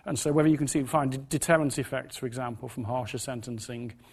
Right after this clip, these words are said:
uh, or whether putting more police on the streets may matter for, uh, determining crime. Um, so I, I think it's worth stressing that this is actually a, a very important area for economists.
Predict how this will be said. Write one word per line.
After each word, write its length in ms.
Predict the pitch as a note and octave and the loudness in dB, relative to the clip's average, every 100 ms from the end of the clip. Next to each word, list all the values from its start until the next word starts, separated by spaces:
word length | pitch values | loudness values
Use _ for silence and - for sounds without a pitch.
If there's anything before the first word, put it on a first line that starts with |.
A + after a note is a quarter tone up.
| - - - - - | -20 -20 -20 -12 -6
uh, 300 | A#2 A#2+ - | -4 -4 -2
or 160 | C3+ | 2
whether 300 | C3+ C#3+ C#3 | 6 6 6
putting 260 | C3+ D3 C3+ | 4 4 6
more 160 | C3+ B2+ | 4 4
police 300 | C#3 B2+ B2+ | 2 0 -2
on 80 | |
the 40 | B2 | -2
streets 360 | - E3 - | 2 2 2
may 100 | A#2 | -8
matter 240 | A2+ G#2+ G#2+ | -6 -8 -10
for, 240 | - G2 - _ _ _ - | -10 -12 -12 _ _ _ -10
uh, 140 | B2 | -8
determining 560 | A2+ - B2+ A2+ A2 G#2+ | -8 -8 -8 -8 -10 -10
crime. 340 | B2+ A2 F#2 _ _ - - - - - | -10 -12 -14 _ _ -20 -20 -20 -2 6
Um, 420 | F3 F#3 F#3+ - - - _ F#3 | 8 8 8 4 -8 -20 _ 6
so 240 | B3 A#3+ | 8 12
I, 260 | A#3+ A#3+ A3+ | 12 12 12
I 40 | |
think 140 | C4+ | 12
it's 120 | D4+ B3 | 8 10
worth 220 | B3 - | 10 10
stressing 460 | - G#3+ - E3 | 10 8 10 6
that 100 | D3 | 6
this 100 | D#3+ | 4
is 80 | D#3+ | 2
actually 220 | G3 F#3 | 4 6
a, 180 | F3+ E3+ | 6 6
a 20 | |
very 220 | D3+ G3+ F#3+ | 8 10 8
important 480 | D#3+ F#3 G3 D3+ | 6 6 6 4
area 280 | D3 C3 C3 | 2 2 2
for 120 | - | 0
economists. 640 | C3+ B2+ B2 A#2 G#2 - | -2 -2 -4 -6 -8 -8